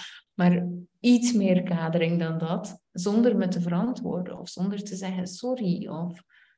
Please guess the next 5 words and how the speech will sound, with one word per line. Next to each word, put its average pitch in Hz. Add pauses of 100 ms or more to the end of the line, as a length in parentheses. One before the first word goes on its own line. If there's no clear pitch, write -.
(120)
ehm, 175 (1700)
en, 202
en 196 (840)
dat, 190
het, -